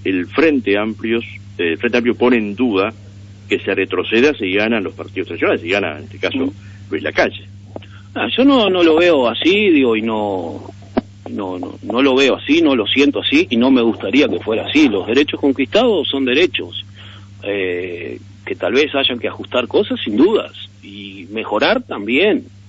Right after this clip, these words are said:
Speaker 2: pero retroceder no, digo, porque ya, ya están como derechos conquistados que son,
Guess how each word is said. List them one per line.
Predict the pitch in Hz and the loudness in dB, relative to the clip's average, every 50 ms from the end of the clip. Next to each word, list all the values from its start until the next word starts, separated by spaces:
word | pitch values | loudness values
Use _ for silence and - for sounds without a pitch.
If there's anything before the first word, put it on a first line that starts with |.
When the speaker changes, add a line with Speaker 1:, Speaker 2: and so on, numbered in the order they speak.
| - - - - - - - - - | -20 -20 -20 -20 -20 -20 -20 -16 -4
Speaker 2:
pero | - 120 113 110 107 104 | -4 0 0 2 0 0
retroceder | 110 123 113 - 123 - - 127 147 190 247 262 254 | 0 -2 -4 -4 -6 -4 0 2 4 4 4 4 2
no, | 185 151 170 185 170 135 113 101 | 2 2 2 2 2 0 -2 -4
digo, | 90 101 101 | -4 -8 -8
porque | 98 101 101 101 101 - 107 107 104 101 | -6 -6 -8 -8 -6 -6 -6 -4 -4 -2
ya, | - 120 123 117 - - | 0 0 0 0 -2 -2
ya | - 113 | -4 -6
están | 101 101 160 180 202 170 | -4 -2 -2 0 0 0
como | 123 98 101 95 101 104 | -2 -4 -8 -6 -4 -2
derechos | 113 120 143 160 - - 117 - | 0 2 2 2 0 -2 -8 -4
conquistados | - 127 117 - 117 104 - 156 170 156 - | -4 -4 -2 -2 -6 -2 0 0 0 0 0
que | - 123 | -2 -4
son, | - - 165 226 226 170 131 113 107 104 | 0 2 2 2 2 0 -2 -4 -6 -10